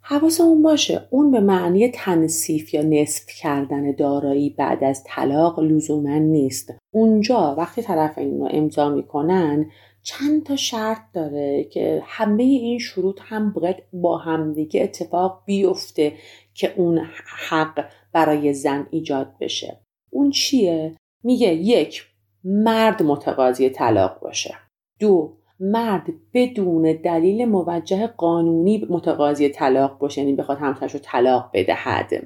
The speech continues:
و سه، تا نیمی از داراییش رو دادگاه حکم پرداخت می‌ده، نه لزوماً نیمی از دارایی، تا نیم، یعنی صفر، صفر که نه، یک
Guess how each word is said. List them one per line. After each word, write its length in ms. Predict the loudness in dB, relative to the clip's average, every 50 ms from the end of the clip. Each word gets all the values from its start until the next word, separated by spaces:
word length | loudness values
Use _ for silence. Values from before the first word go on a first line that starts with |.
| -14 _ _ _ _ _ _ _ _ _ -2
و 140 | 0 0 0
سه، 600 | 0 0 -2 2 2 4 4 4 4 2 0 -2 -6 -14 _ _ _ _ _ _
تا 420 | -16 -4 2 2 4 4 6 6
نیمی 440 | 6 6 6 6 6 6 6 4 4
از 280 | 4 2 2 0 0 0
داراییش 760 | 0 2 4 4 2 2 2 2 0 0 -2 -4 -8 -4 -2
رو 300 | -2 0 0 -2 -4 -6 -10 _ _ -4
دادگاه 480 | 0 0 0 0 0 -2 -4 -4 -2 0
حکم 340 | 0 -2 -2 -2 -4 -8 -8
پرداخت 640 | -8 -4 -2 -2 -2 -2 -2 -4 -6 -6 -6 -8 -10
می‌ده، 320 | -8 -6 -4 -6 -6 -4 -2
نه 160 | 0 2 2
لزوماً 460 | 2 2 2 2 2 2 2 4 4
نیمی 560 | 4 4 4 4 6 6 6 4 4 4 2
از 280 | 2 0 0 -2 -2 -2
دارایی، 600 | -2 0 0 2 2 0 0 0 -2 -6 -8 -14 _ _ _ _ _ _ _ -16
تا 380 | -2 0 2 4 4 4 4
نیم، 260 | 4 4 4 4 4
یعنی 380 | 4 4 4 2 2 2 0 -2
صفر، 600 | -2 -2 0 2 2 0 -2 -2 -4 -4 -4 -4 -6 _ _
صفر 280 | -6 -4 -4 -4 -2 -2
که 80 | -2
نه، 120 | 0 2 2
یک 580 | 2 4 4 4 4 4 0 -2 -4 -8 -8